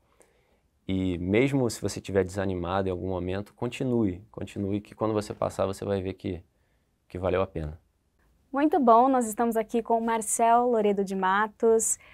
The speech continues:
Speaker 2: Como eu disse várias vezes aqui, repito novamente, primeiro colocado para auditor fiscal no I S S Campo Grande em dois mil e dezenove, então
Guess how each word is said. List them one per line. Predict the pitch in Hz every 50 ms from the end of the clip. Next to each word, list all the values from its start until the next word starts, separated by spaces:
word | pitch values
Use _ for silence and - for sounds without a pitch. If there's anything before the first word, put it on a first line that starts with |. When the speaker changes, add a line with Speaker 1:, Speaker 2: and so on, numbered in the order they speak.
| - _ _
Speaker 2:
Como | - 220 220 226
eu | 226 220
disse | 202 190 220 226 247 254 247 - 254 226 202 - _
várias | - 196 196 220 233 247 240 226 220 220 208
vezes | 208 220 220 220 220 202
aqui, | 208 196 202 - - 247 247 240
repito | 214 226 208 - 233 220 220 220
novamente, | 214 208 196 196 196 196 208 226 233 233 226 - -
primeiro | - 220 220 220 220 220
colocado | - 220 202 196 202 202 202 208 202
para | 202 202 196 190
auditor | 190 185 190 185 - 196 196
fiscal | 190 - 202 185 - - - 208 220 220 214 220 220 214
no | 202 214 208
I | 208
S | 202 202 202 - 202
S | 202 202 202 - -
Campo | 208 202 202 185 175
Grande | 170 190 208 226 254 285 285 269 - - -
em | 247 311 359
dois | 359 330 277
mil | 262 269
e | 262
dezenove, | 214 240 233 226 214 208 202 220 269 311 302 262 247
então | 247 247 254 262 269